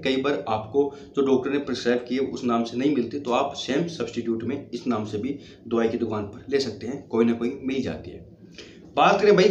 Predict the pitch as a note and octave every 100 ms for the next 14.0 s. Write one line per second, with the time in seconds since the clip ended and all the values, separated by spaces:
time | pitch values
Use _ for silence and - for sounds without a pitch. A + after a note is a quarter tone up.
0 | - - C3+ D#3 E3 F#2 C#3 - F#2 -
1 | F2 - - - F3+ A3+ A#3 G#3+ E3+ F#3
2 | E3+ - - - - - D#3 G3+ - F#3+
3 | C#3 - D3 D3+ C3+ D3+ D3+ B2+ A#2 -
4 | A#2+ C#3 A#2+ B2 - C#3 B2 - - -
5 | G2 G#2+ G#2 A#2 B2 - A2 A2 A#2+ A#2+
6 | - A#2 B2 A2 C3+ C3+ B2 G#2+ A#2 -
7 | - A#2 G#2+ G#2 G#2 G#2+ G2 A2+ A#2+ -
8 | - - - - A#2+ A#2 C3 C#3 A#2 A#2+
9 | B2 C3+ G#2+ A2 A2+ A#2+ C3+ - A2+ A2+
10 | F2+ - - - - - - - - D3+
11 | F3 E3+ - F3 - - B2+ - C3+ A#2+
12 | A#2 A#2 A#2+ A#2 B2 A#2 G#2+ A#2+ C#3 -
13 | C3 C#3+ C3 G2 F#2+ A#2+ A#2 G#2+ G#2+ -